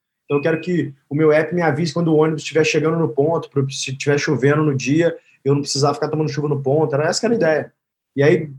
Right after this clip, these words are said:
descredibilizaram a minha ideia, falaram que a Google tava fazendo aquilo lá, eu falei, "Pô, vou." Então o Exitax virou o pivô daquela ideia, o termo pivotar, que a gente usa em empreendedorismo, é quando a gente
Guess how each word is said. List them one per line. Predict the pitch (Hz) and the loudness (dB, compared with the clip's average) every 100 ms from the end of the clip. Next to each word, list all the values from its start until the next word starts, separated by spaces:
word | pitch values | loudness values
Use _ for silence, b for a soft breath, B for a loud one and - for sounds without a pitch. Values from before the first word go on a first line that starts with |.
| _ _ | _ _
descredibilizaram | 131 - 196 180 170 180 165 185 | -6 -2 0 0 -2 -2 0 0
a | |
minha | 202 | 0
ideia, | 156 151 180 180 | -2 0 0 0
falaram | 170 156 151 | -2 -4 -4
que | |
a | 139 | -6
Google | 131 160 165 | -4 -6 -4
tava | 151 143 | -2 -2
fazendo | 139 143 143 | -2 -2 -2
aquilo | 139 139 | -4 -4
lá, | 131 165 | 0 0
eu | 160 | -2
falei, | 156 151 | -4 -4
"Pô, | 156 127 | -2 -4
vou." | 156 - _ _ _ | -4 -8 _ _ _
Então | 170 | 0
o | 185 | 2
Exitax | 185 180 185 175 | 2 0 0 0
virou | 196 196 | 2 0
o | |
pivô | - 233 147 139 185 233 233 - _ _ _ _ _ | 2 0 0 0 2 2 0 -6 _ _ _ _ _
daquela | 139 147 175 175 | -4 -2 0 2
ideia, | 170 139 147 170 185 143 113 - _ _ _ - | 2 0 2 4 4 0 -2 -8 _ _ _ -6
o | 123 | -6
termo | - 175 175 135 | 0 2 2 2
pivotar, | 214 170 139 139 175 175 - | 2 2 2 2 0 0 -4
que | |
a | 131 | -4
gente | 139 | -2
usa | 135 | 0
em | |
empreendedorismo, | 135 131 127 135 139 | 2 2 0 -2 -2
é | 139 | -4
quando | 143 151 | -2 -2
a | |
gente | 156 160 175 127 | -2 -2 -4 -4